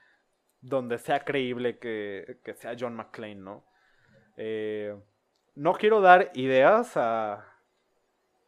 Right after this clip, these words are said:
a ejecutivos de Hollywood, que bueno, también no es como que escuchen <laughs> este podcast,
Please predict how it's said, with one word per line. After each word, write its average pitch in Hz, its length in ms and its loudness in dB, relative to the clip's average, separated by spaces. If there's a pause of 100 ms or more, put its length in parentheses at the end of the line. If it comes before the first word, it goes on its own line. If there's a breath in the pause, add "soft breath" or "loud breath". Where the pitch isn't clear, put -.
(260)
a 110 440 -2
ejecutivos 127 720 -6
de 113 120 -4
Hollywood, 123 380 -4
que 123 80 -4
bueno, 104 280 -4 (160)
también 120 440 -6 (200)
no 127 100 -6
es 123 100 -6
como 120 260 -8
que 113 100 -8
escuchen 139 420 -8
<laughs> - 20 -6
este - 240 -10
podcast, 135 560 -6